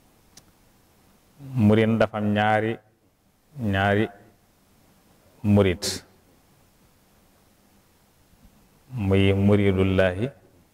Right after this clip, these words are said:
ak muridu dunya. Mooy ñaari minkum yooyu ci alquran.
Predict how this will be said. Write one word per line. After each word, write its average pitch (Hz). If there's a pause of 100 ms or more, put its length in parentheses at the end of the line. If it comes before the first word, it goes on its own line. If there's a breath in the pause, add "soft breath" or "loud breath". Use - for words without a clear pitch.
(260)
ak 101
muridu 92
dunya. 85 (1900)
Mooy 95
ñaari 95
minkum 92
yooyu 90
ci 107
alquran. 95